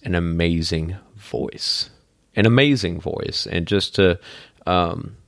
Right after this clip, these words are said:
put his voice to, uh, a person's face, uh, was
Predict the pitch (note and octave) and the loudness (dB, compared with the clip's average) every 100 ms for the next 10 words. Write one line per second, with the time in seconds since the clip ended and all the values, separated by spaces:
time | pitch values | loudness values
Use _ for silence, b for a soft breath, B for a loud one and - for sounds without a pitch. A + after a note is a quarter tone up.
0 | _ _ - - - G#2+ G2 F2 - F#2+ | _ _ -16 -8 2 4 6 2 0 2
1 | G2 F2+ - - F2+ F2 - - D#2+ - | 4 4 0 0 2 2 -2 -4 -4 -4
2 | G1+ - - - F#2+ - D#2+ - - A#2 | -6 -12 -14 0 0 2 -2 -2 4 4
3 | A#2 - - - b b b - - C#2 | 4 0 -2 -6 b b b -8 -4 -2
4 | D#2+ D#2+ | -2 -4